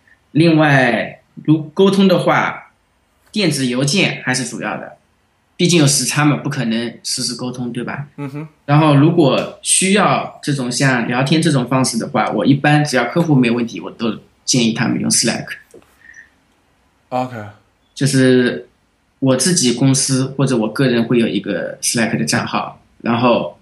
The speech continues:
Speaker 1: 你有一个新客户或者一个新项目来的时候，你在里面加一个 channel，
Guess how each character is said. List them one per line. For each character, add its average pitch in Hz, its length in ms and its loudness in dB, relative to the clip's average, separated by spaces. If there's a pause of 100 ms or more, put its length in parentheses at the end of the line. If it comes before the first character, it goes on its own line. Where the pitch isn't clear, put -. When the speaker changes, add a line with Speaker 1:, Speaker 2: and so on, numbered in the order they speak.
Speaker 1:
你 139 120 4
有 131 80 6
一 127 80 4
个 127 80 2
新 143 200 4
客 139 200 4
户 139 140 -2
或 120 80 -8
者 120 80 0
一 110 80 0
个 - 60 -6
新 131 220 0
项 127 220 2
目 110 80 0
来 90 100 -6
的 120 80 -2
时 120 140 -6
候， 120 80 -6
你 113 120 -6
在 123 140 -2
里 117 120 0
面 107 180 0
加 117 200 0
一 110 80 2
个 82 380 -6 (300)
channel， - 460 0